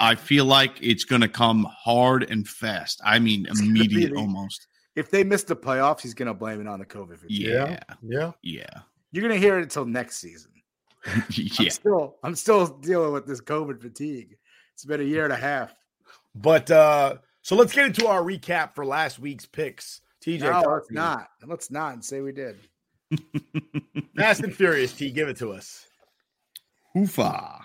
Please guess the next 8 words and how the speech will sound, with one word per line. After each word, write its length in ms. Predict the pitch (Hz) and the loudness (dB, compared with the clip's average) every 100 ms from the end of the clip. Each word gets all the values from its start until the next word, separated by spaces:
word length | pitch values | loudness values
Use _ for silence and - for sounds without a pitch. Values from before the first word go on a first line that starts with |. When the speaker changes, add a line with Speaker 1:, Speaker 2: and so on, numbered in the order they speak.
| _ 156 | _ -10
Speaker 1:
hoofa, 300 | 156 170 135 | -2 -2 0
hoofa, 360 | 139 139 127 | -2 -2 -4
hoofa. 460 | 107 95 - - - _ - | -6 -10 -12 -12 -18 _ 2
All 100 | 123 | 6
righty. 280 | 165 127 143 _ _ _ _ _ _ _ _ _ _ - | 6 6 0 _ _ _ _ _ _ _ _ _ _ -12
We 240 | 113 127 147 | -2 2 6
had, 320 | 156 147 135 | 8 6 6
uh, 600 | 139 131 127 123 117 | 4 6 6 4 4